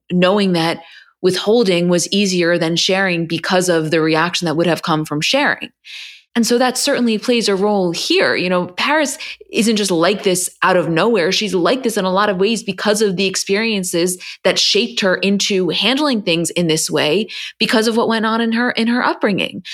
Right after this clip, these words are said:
I mean, even, even here, when she shares all of the traumas in the book and, and to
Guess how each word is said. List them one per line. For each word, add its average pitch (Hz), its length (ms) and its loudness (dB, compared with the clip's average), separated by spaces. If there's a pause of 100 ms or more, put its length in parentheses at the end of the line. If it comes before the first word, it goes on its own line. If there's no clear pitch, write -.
(180)
I 254 60 2
mean, 254 220 2
even, 320 420 0 (1000)
even 330 340 2
here, 320 400 0
when 196 480 0 (440)
she - 220 0
shares 214 520 0
all 196 200 2
of 220 140 0
the 196 80 2
traumas 190 560 0
in 180 80 2
the 160 80 2
book 165 340 0
and, 160 300 -2
and 160 200 0
to 170 220 0